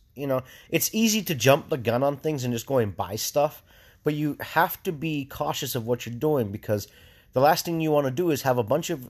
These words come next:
machinery or equipment laying around that you're just not using, or it's just not practical,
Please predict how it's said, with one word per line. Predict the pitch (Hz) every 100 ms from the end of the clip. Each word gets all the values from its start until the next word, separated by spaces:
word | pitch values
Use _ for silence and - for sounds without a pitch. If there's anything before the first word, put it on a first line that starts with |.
| -
machinery | 113 135 - 160 156 135
or | 123 117
equipment | - 180 135 117 120
laying | 147 139
around | 117 151 143 107 101 - _ - -
that | - 135
you're | 127
just | 160 -
not | 156 143 107
using, | 117 131 107 85 82 _ _ _ _ _ - _
or | - 135 123
it's | 117 -
just | 143 156
not | 147 - -
practical, | - - 139 - 107 - 85 -